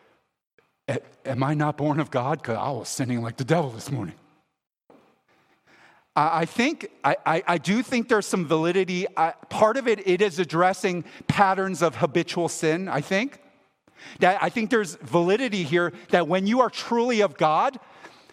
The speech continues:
just your propensity to sin, to be in, uh, patterns of sin, it should decrease. It doesn't mean you f-,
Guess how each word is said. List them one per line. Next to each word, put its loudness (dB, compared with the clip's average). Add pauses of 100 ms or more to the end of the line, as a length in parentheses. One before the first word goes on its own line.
(240)
just 2
your 4
propensity 0
to 2
sin, -2 (260)
to 2
be 2
in, 0 (200)
uh, 4
patterns 0
of 0
sin, -2
it 2
should -2
decrease. -4 (640)
It 2
doesn't 4
mean 2
you 2
f-, -8